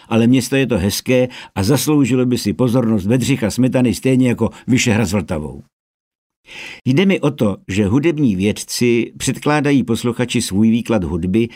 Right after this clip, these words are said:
a nedávají nikomu možnost představit si pod tou hudbou, co chce.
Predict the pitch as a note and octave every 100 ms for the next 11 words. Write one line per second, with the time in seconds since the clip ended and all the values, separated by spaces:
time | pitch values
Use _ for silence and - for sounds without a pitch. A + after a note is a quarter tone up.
0 | - - G2+ B2 D3 D#3 D#3 B2 C3+ C#3+
1 | D#3+ C3+ B2+ G#2 B2 B2 - C#3 B2+ C3
2 | B2+ A#2+ C3 B2 A#2 B2+ G#2 A2+ G#2+ A#2
3 | - A2 - G#2+